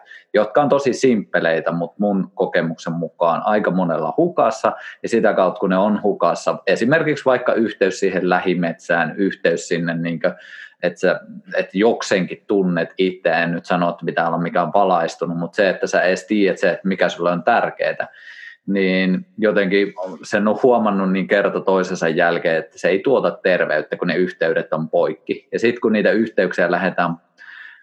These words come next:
parantamaan, <laughs> ei viisi G:n avulla, vaan ihan luontaisesti, niin menemällä sinne mettään ja vähän hiljentymällä, olemalla itsensä kanssa, vähän ehkä syömällä puhtaampaa ruokaa, löytämällä niitä ihmisiä, koska se yhteisöelementtikin, että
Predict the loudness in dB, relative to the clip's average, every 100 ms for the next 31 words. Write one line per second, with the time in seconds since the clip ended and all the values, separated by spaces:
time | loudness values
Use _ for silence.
0 | _ _ _ 2 4 4 2 4 2 4
1 | 4 4 2 4 2 4 0 0 -2 -2
2 | -2 0 -2 -2 0 2 4 4 4 4
3 | 4 2 4 4 2 4 2 4 4 4
4 | 4 4 2 2 0 0 0 0 0 2
5 | 2 2 2 2 2 2 0 0 2 2
6 | 0 0 2 2 0 -2 -8 -4 0 2
7 | 2 0 0 2 4 2 2 0 0 2
8 | 2 2 0 0 0 -2 -6 -6 -6 -4
9 | -4 -2 0 2 0 -2 -2 0 0 -2
10 | -4 -6 -8 -4 -4 0 -2 0 -2 -2
11 | -2 -2 -2 -4 -18 -8 2 4 4 2
12 | 2 2 2 2 2 2 0 0 -2 -2
13 | -4 -4 0 0 2 0 0 0 0 0
14 | 2 2 2 -2 -4 -4 -2 -2 0 -2
15 | -2